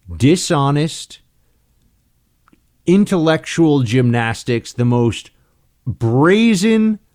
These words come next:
garbage peddled on T V you've ever seen in your whole life. It's going to be a dumpster fire of lies and misdirection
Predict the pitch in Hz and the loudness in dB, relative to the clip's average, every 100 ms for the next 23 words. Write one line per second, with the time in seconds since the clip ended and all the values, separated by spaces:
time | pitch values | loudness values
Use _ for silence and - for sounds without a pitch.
0 | _ _ _ _ _ 123 95 92 170 196 | _ _ _ _ _ -10 -6 0 2 4
1 | 175 117 87 - 143 156 160 147 143 131 | 2 0 -6 -4 0 2 2 2 0 -2
2 | 143 135 107 120 107 104 101 _ - 117 | 0 0 0 0 0 -2 -4 _ -6 -2
3 | 113 120 113 101 113 98 92 87 85 90 | 0 0 0 -4 -6 -4 -6 -8 -10 -14
4 | 82 92 _ _ _ _ _ - _ _ | -18 -20 _ _ _ _ _ -20 _ _
5 | _ _ _ _ 127 139 131 - 131 120 | _ _ _ _ -4 -2 -4 -2 0 2
6 | 117 101 113 85 107 101 101 - - 104 | 0 -2 -4 -4 -2 -2 -4 -6 -8 -8
7 | 95 85 - 127 131 - 127 123 - 110 | -8 -6 -2 0 0 -4 -4 -4 -4 -6
8 | 101 98 98 - 90 90 95 104 117 123 | -4 -6 -8 -10 -10 -8 -6 -2 0 2
9 | 123 123 127 120 - 95 90 139 - - | 2 2 2 -2 -4 -6 -2 -4 -4 -6
10 | 139 120 123 - - 120 113 113 | -2 0 -2 -4 -4 -2 0 -4